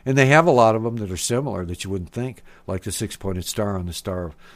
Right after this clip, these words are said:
flag of Israel, the star of Amos chapter five and Acts seven forty-three, where Stephen preaches against it, and then they stoned him to death,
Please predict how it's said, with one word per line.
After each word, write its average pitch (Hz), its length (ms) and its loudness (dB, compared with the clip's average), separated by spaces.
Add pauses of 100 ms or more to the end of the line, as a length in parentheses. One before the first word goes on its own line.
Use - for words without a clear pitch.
(140)
flag 95 420 -6
of 90 100 -6
Israel, 90 440 -6 (340)
the 92 140 -8
star 92 380 -4
of 85 100 -4
Amos 92 360 -4
chapter 90 340 -6
five 90 400 -4
and 80 200 -10 (400)
Acts 95 240 -6
seven 90 220 -4
forty-three, 92 500 -6
where 90 140 -6
Stephen 87 320 -8
preaches 98 420 -12
against 87 380 -8
it, 107 100 -4
and 107 100 -8
then 101 100 -2
they 92 100 -2
stoned 104 320 -4
him 92 80 -6
to 85 80 -8
death, 98 280 -6